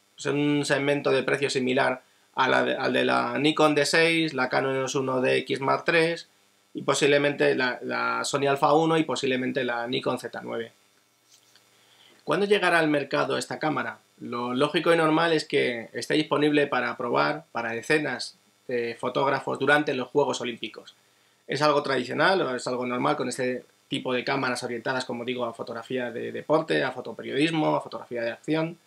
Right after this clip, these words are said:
que se suelen probar en las Olimpiadas, se de-, suministran decenas de cámaras.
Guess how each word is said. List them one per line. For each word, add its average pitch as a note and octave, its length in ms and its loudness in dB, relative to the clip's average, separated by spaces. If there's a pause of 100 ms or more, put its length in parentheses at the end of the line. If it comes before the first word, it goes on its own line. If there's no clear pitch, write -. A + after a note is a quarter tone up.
(680)
que D#3 80 2
se D3+ 140 0
suelen D#3+ 340 4
probar D3 460 6
en C#3 120 0
las B2+ 260 -2
Olimpiadas, D3+ 600 2
se B2 160 -4
de-, A#2+ 260 -4
suministran C3 540 -2
decenas C#3 460 0
de B2+ 100 -6
cámaras. D3 480 -2